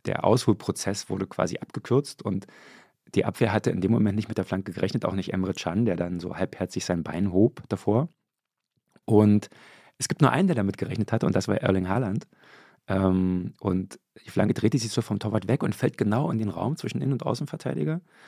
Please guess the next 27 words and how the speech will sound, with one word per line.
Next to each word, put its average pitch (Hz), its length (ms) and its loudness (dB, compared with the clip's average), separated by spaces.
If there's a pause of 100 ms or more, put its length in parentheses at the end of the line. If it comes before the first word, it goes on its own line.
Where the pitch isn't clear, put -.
(680)
Und 98 140 -8
wer 110 80 6
ist 117 60 4
in 139 40 4
diesem 117 180 4
Raum? 107 320 0
Haaland, 95 400 -6
klar. - 260 -12 (200)
Jetzt - 160 -6
kann 127 140 4
man 175 40 8
natürlich 156 240 6
die 110 100 -2
Frage 104 280 2
stellen, 101 440 0 (280)
ist 110 120 -2
es 156 120 -4
überhaupt 110 280 2
eine 104 100 2
gute 110 200 -2
Flanke, 113 500 2
wenn 92 160 2
jemand, 98 440 2 (180)
wenn 92 140 -4
der 95 120 -2
Flankennehmer 101 920 0
sein, 92 460 0